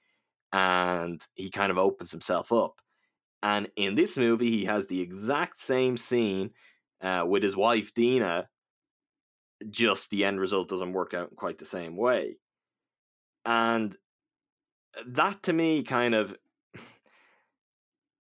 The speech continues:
that just shows an understanding of when they came to write this script, how they could work with him, but also how they can balance the tone of this movie.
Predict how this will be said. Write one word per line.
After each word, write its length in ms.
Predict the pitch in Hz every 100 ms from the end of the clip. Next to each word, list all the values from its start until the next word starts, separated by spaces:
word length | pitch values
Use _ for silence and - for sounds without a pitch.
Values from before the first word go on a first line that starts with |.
| -
that 220 | 120 156
just 160 | 208 196
shows 240 | 185 160
an 120 | 139
understanding 720 | 123 123 110 - 107 107 101 92
of 440 | 95 98 95 92 _
when 300 | 104 120 123
they 140 | 110
came 240 | 104 131 156
to 100 | 143
write 260 | 123 113
this 160 | 110 92
script, 460 | - 104 92 - - _
how 340 | - - 117
they 160 | 120 113
could 160 | 110 101
work 260 | 104 92
with 120 | 78
him, 420 | 85 110 104 78 65 _ _ _ -
but 120 | 117
also 680 | 123 156 160 - 95 85 78 _ _ _ _ _ _ _ _ _ _ _
how 280 | - - 170
they 140 | 202
can 180 | 196 190
balance 420 | 123 104 113 110
the 80 | -
tone 360 | 107 107 104 98
of 100 | 85
this 220 | 87 -
movie. 400 | 85 58 - -